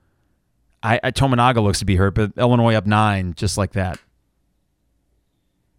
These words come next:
Fifteen to four scoring run, kinda like the, uh, Wisconsin game, and about the same exact time, right? With the under ten in, in that game at Kohl Center, you went on a crazy run. Looks like Illinois doing the same here.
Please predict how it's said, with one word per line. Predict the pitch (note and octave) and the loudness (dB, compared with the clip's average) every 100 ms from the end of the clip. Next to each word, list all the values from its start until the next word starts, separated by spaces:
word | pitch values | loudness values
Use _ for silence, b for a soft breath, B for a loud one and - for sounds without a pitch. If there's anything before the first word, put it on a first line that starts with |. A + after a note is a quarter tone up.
| _ _ _ _ _ _ _ b b b b b b b b b b | _ _ _ _ _ _ _ b b b b b b b b b b
Fifteen | - F3+ - E3+ | 0 2 2 0
to | D#3 | 2
four | F3+ E3+ | 4 4
scoring | - F3 E3 D#3 | 2 2 2 2
run, | D#3 E3+ F3+ | 2 2 0
kinda | D#3 D3+ | 0 2
like | D#3 D#3 | 0 0
the, | D#3 D3+ D3 C#3+ | -2 0 2 2
uh, | |
Wisconsin | C#3+ - D3 F3 - B2 | 0 0 0 0 0 0
game, | B2 C3 | 2 2
and | A#2+ | 2
about | B2+ C#3 | 2 0
the | - | -2
same | D3+ C3+ | 0 0
exact | A2+ B2+ A#2+ | 0 0 -2
time, | - D#3 G#2+ F#2 | -4 -2 0 0
right? | F#2 A2 - | 0 -2 -2
With | A2+ | -4
the | A#2+ | 0
under | A#2+ A#2+ | -2 -2
ten | G#2+ C3 B2 A2+ A2 | 0 0 2 0 -4
in, | G#2 A2 G#2 | -4 -4 -2
in | A2 | -2
that | G#2+ - | -2 0
game | A2+ G#2 | -2 -2
at | |
Kohl | - A#2+ C#3 | 0 0 0
Center, | - F#2+ F#2+ | 0 0 0
you | G2+ G#2 | -2 -2
went | G#2 G#2 | -2 -2
on | G2 | -4
a | |
crazy | - A2 F#2+ G2+ | -2 -2 0 0
run. | G2+ A#2+ | 0 0
Looks | A#2+ - | -2 -2
like | G#2 | 0
Illinois | A2 G#2+ G#2+ | 0 0 2
doing | G#2 A2 | 2 0
the | G#2+ | 0
same | - G#2 | -2 -2
here. | C3 D#3 - | -2 -4 -10